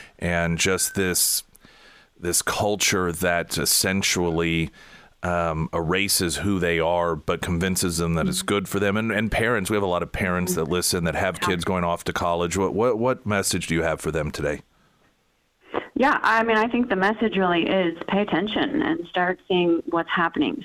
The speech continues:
Speaker 2: Just see how powerful these ideologies are and the kind of control that they have over not just adults, but certainly children, especially at, at that college phase where they're taken from <laughs> their home. They're in a college environment where everybody around them seems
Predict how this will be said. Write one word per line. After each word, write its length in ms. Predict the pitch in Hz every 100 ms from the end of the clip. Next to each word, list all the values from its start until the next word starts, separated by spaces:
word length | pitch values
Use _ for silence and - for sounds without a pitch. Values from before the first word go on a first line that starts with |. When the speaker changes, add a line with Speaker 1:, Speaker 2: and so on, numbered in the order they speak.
| -
Speaker 2:
Just 160 | 175 -
see 160 | 170
how 340 | 165 - 165 160
powerful 560 | - 165 160 156 160
these 280 | 151 151 151 - - - - - - - _ - -
ideologies 600 | 185 180 160 160 151 147
are 340 | 175 175 147 123
and 140 | 160
the 60 | 160
kind 180 | 180 165
of 80 |
control 380 | 165 156 - 165
that 160 | - -
they 140 | 151
have 340 | 160 160 156 160 -
over 220 | 156 160
not 220 | 233 277
just 180 | 196 -
adults, 540 | 170 - 175 147 - -
but 160 | 156 - 180
certainly 320 | 156 160 156
children, 540 | - 156 147 139 135 - _ _ _ _ - 170
especially 640 | - 185 175 175 165 160
at, 180 | 170 -
at 160 | - -
that 140 | 160
college 420 | 170 160 160 -
phase 300 | 165 156 156 -
where 160 | 147
they're 140 | 151 151
taken 280 | 196 190 170
from 120 | 160
<laughs> 40 |
their 60 | - -
home. 280 | 185 170 170 - - - -
They're 240 | 196 180
in 100 | 185
a 140 | 190 175
college 340 | 247 185 170
environment 640 | 175 175 160 165 165 160 -
where 140 | 156
everybody 400 | 175 185 180 170
around 240 | 160 156 156
them 220 | 156 -
seems 240 | 165 160